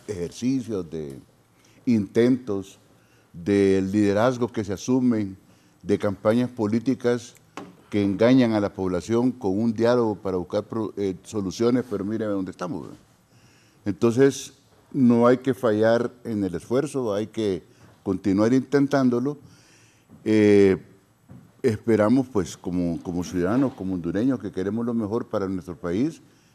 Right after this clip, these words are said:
de que tenga resultados positivos, cuantificables, que se puedan ver en el corto plazo. Aquí no podemos estar haciendo planes de veinte, treinta, cuarenta años, porque en ese tiempo el país desapareció.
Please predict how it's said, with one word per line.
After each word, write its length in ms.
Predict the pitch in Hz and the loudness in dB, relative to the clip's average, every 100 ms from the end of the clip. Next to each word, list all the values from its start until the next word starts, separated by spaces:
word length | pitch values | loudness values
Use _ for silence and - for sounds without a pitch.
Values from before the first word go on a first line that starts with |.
| _ 95 | _ -8
de 140 | 101 95 | -6 -4
que 120 | 95 | -4
tenga 320 | - 101 113 | -2 0 0
resultados 640 | 107 87 87 - 90 107 | -2 -6 -10 -4 -2 -2
positivos, 800 | 104 104 95 - 98 104 110 - - _ _ | -4 -8 -8 -8 -4 -2 -4 -8 -18 _ _
cuantificables, 1120 | 110 98 - 110 92 - 110 113 80 71 - _ _ - | -4 -4 -4 -6 -8 -4 -2 -2 -6 -10 -14 _ _ -6
que 120 | 92 | -4
se 100 | 87 | -4
puedan 580 | - 101 110 117 110 95 | -2 2 2 2 -2 0
ver 360 | 113 127 - - - | 2 2 -2 -10 -2
en 220 | 143 127 | 0 2
el 160 | 110 | -2
corto 500 | - - 139 139 - | -8 -6 -4 -4 -6
plazo. 440 | 107 120 127 - - - - - - _ _ _ 90 | -10 -8 -8 -10 -20 -20 -20 -20 -20 _ _ _ -8
Aquí 220 | 90 110 | -2 0
no 100 | 120 | 0
podemos 400 | 120 120 123 123 | 0 0 0 -2
estar 260 | 117 117 113 | -4 -4 -4
haciendo 360 | 117 117 113 | -4 -6 -6
planes 360 | - 104 117 113 | -6 -4 -2 -2
de 120 | 98 | -2
veinte, 420 | 90 107 117 98 | -2 -2 -4 -8
treinta, 400 | 85 95 110 104 | -8 -4 -4 -6
cuarenta 380 | 87 90 92 - | -8 -6 -8 -6
años, 220 | 107 117 - | -6 -6 -10
porque 220 | 95 85 | -14 -10
en 100 | 95 | -8
ese 100 | 107 | -8
tiempo 280 | 113 117 165 | -10 -10 -12
el 80 | |
país 200 | 131 123 | -12 -12
desapareció. 520 | 87 73 71 67 - | -10 -12 -12 -16 -18